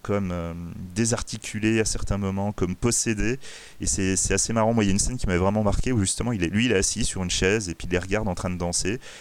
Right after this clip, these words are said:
Puis à un moment, il va juste leur montrer un mouvement. Juste, il se lève, mais comme le, le vieux maître qu'on peut imaginer. Et d'un seul coup, il va se mettre à danser comme s'il tombait et tout, complètement désarticulé.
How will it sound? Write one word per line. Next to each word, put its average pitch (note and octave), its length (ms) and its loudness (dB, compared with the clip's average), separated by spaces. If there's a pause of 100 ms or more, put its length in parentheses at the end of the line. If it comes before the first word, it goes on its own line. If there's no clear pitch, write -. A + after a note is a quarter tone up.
(260)
Puis - 80 2
à G#2 40 4
un - 20 4
moment, A#2 200 6
il B2+ 60 4
va G#2 100 4
juste B2 220 0
leur A#2 100 4
montrer A2+ 300 0
un A2 60 2
mouvement. A2 440 0 (340)
Juste, A#2 240 0
il A2+ 60 0
se - 160 2
lève, A2 440 4 (100)
mais F2+ 220 2
comme A#2 280 2
le, F2 300 2
le F2+ 140 2
vieux G2+ 280 2
maître G#2+ 420 2
qu'on F#2 180 -2
peut F#2+ 140 -2
imaginer. F#2+ 480 -2
Et F2+ 60 -4
d'un G2+ 120 2
seul A2 200 0
coup, - 160 -4
il A#2 80 -2
va F2+ 100 2
se - 120 -2
mettre A2 200 -2
à F#2 60 2
danser A#2 560 0
comme - 180 -2
s'il - 240 -4
tombait A#2+ 480 0
et - 40 -2
tout, - 120 -10
complètement B2+ 440 -2
désarticulé. A2 680 -2